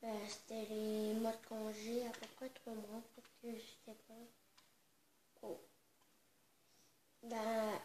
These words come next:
je sais pas si y a des personnes en France qui m'écoutent, mais, euh, mais, euh, nous, au Québec, ben, on est, euh,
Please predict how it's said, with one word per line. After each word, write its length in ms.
je 80
sais 200
pas 200
si 420
y 40
a 40
des 120
personnes 420
en 120
France 360
qui 80
m'écoutent, 520
mais, 540
euh, 560
mais, 380
euh, 340
nous, 200
au 140
Québec, 720
ben, 500
on 160
est, 460
euh, 200